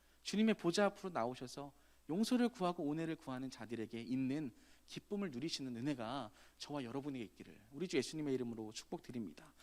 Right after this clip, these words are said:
그래서 이 절 말씀에 이런 말씀이 있잖아요. 같이 한번 읽어볼까요? 이 절 말씀 시작. 그는 우리,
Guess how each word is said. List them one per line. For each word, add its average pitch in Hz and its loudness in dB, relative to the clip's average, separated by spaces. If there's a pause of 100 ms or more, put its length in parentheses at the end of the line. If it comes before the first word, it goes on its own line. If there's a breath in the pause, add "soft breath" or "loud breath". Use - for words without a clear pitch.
(240 loud breath)
그래서 220 12
이 165 8
절 285 12
말씀에 190 8
이런 170 4
말씀이 127 0
있잖아요. 110 -4 (240 soft breath)
같이 - 0
한번 160 6
읽어볼까요? 110 2
이 113 2
절 131 2
말씀 143 4 (200 loud breath)
시작. 135 10 (340 loud breath)
그는 151 8 (240)
우리, 170 0